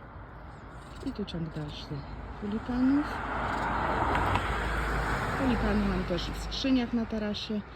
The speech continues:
z tyłu ogródka. Pięknie.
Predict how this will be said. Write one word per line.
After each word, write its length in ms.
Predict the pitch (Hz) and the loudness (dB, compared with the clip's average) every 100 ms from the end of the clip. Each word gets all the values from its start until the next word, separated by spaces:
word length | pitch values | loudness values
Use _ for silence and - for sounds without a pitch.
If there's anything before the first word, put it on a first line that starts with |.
| - - - - - | -16 -16 -14 -14 -14
z 140 | - - | -14 -2
tyłu 360 | 247 247 226 | 2 2 0
ogródka. 460 | 202 208 208 - 208 196 - - - - - - - - - - - - - - - - - - - - - - - - - - - - - - - - - | -2 -2 -4 -4 -4 -4 -6 -20 -20 -18 -18 -18 -18 -18 -16 -18 -18 -18 -16 -18 -18 -18 -18 -20 -20 -20 -20 -20 -20 -20 -20 -18 -20 -20 -20 -20 -20 -18 -10
Pięknie. 440 | 87 76 - - | -10 -10 -14 -20